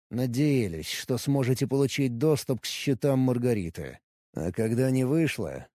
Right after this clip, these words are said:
то уговорили Катю на аферу со взрывом. Такой быстрый и лёгкий способ стать богатым, независимым от стервозной родственницы, выйти из-под власти Маргариты. План был идеальный.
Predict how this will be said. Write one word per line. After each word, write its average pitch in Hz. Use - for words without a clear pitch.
то -
уговорили 151
Катю 143
на 143
аферу 143
со 143
взрывом. 117
Такой 143
быстрый 147
и -
лёгкий 151
способ 151
стать 147
богатым, 127
независимым 143
от 143
стервозной 143
родственницы, 131
выйти 170
из-под 147
власти 151
Маргариты. 151
План 127
был 123
идеальный. 110